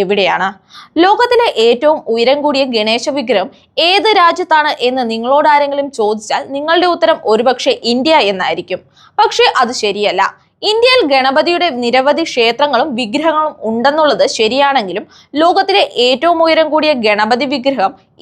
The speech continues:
ഇന്ത്യയിലല്ല സ്ഥിതി ചെയ്യുന്നത്. ലോകത്തിലെ ഏറ്റവും ഉയരം കൂടിയ ഗണേശ വിഗ്രഹം തായ്ലൻഡിലെ ചാക്ചോങ് സാവോ പ്രവിശ്യയിലാണ് സ്ഥിതി ചെയ്യുന്നത്. ഇതിന്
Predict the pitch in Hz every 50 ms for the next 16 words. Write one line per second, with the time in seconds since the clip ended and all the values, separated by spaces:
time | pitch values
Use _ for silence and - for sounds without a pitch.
0 | 262 262 269 277 330 349 339 294 220 180 143 175 - - - 190 185 190 185 196
1 | 190 190 196 196 202 226 - - - _ _ _ _ _ _ - 220 226 226 240
2 | 240 240 254 254 - - - 214 214 220 226 226 269 277 277 269 262 262 262 269
3 | 269 254 277 269 247 277 269 226 220 220 202 208 214 233 - 311 254 277 233 233
4 | 262 202 185 262 320 - - 262 254 254 254 277 311 330 339 302 226 190 180 226
5 | 285 - _ _ _ _ - 349 330 339 339 330 339 - 427 440 453 440 - -
6 | 330 277 269 269 262 214 214 262 294 - - 233 214 214 226 - - 311 320 311
7 | 233 156 123 185 - - _ 208 196 180 185 - 202 190 196 196 202 202 220 220
8 | - - - _ _ _ _ 262 240 233 208 233